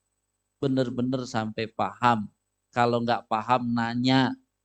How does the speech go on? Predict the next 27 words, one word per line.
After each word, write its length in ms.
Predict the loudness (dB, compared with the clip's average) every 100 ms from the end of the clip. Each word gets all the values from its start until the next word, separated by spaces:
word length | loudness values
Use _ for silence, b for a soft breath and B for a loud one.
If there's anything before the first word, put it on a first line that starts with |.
| _ _ _ _ _ _
Kalau 280 | -4 -4 -4
perlu 320 | -4 -4 -4
ada 280 | -4 -2 -2
ujian, 560 | -4 -6 0 2 2 -2
kabur 360 | -8 -6 -6 -6
semua 320 | -4 -2 -2
kalau 140 | -2 -4
pakai 220 | -4 -2
ujian. 420 | -2 2 4 6
<laughs> 1000 | 8 8 6 -4 -8 _ -20 -18 -18 -8
Nggak 200 | -2 0 0
usah 200 | 2 2
lah. 100 | 4 2
Yang 260 | 2 0
penting 240 | -4 -4 0
kalau 320 | 0 2 0
nggak 220 | 0 0
paham, 400 | -2 2 4 2 0 _ _ _ _
nanya. 480 | -2 2 2 0 -6 -6
Karena 260 | -6 -2 -2
Rasulullah 320 | -4 -2 -4
juga 220 | -2 -6 -6
nggak 100 | -6
pakai 220 | -6 -6 -8
ujian. 400 | -4 -2 -2 -2
Ujiannya 400 | -8 -6 -4 -4
langsung 400 | -6 -8 -10